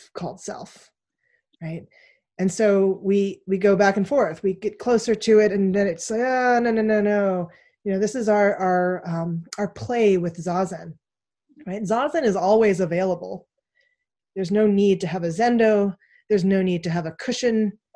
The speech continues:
You don't need to have a temple. Zazen is available everywhere and anywhere. But how do we, uh,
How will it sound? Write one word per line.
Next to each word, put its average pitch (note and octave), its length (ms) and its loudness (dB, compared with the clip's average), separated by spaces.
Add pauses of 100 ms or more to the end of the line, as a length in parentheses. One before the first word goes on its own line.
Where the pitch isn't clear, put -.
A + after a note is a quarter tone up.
(460)
You G3 120 -4
don't F#3 100 -4
need F#3 200 -2
to F#3 60 -4
have F3 240 -8
a D3 60 -10
temple. A3+ 720 0 (2750)
Zazen G3 480 -6
is G3 120 -4
available F3+ 440 -6 (280)
everywhere G#3 600 -8 (400)
and F3+ 160 -8
anywhere. F#3+ 540 -10 (1900)
But F#3 160 -8
how F#3 220 -6
do G3+ 100 -2
we, F#3+ 420 0
uh, D#3+ 280 -10